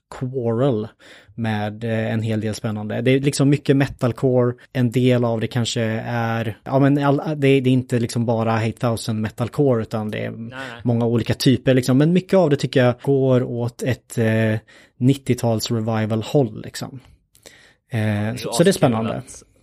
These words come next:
Speaker 2: att det kommer nytt, liksom, som låter så.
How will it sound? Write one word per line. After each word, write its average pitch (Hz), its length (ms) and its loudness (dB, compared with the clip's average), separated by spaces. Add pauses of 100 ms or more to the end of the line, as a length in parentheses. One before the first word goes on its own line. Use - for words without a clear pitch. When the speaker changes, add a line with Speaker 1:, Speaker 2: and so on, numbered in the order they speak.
(600)
Speaker 2:
att 113 120 -14
det 113 80 -2
kommer 110 300 2
nytt, 131 500 -2 (360)
liksom, 98 380 -6
som 101 220 -2
låter 98 340 -2
så. - 380 0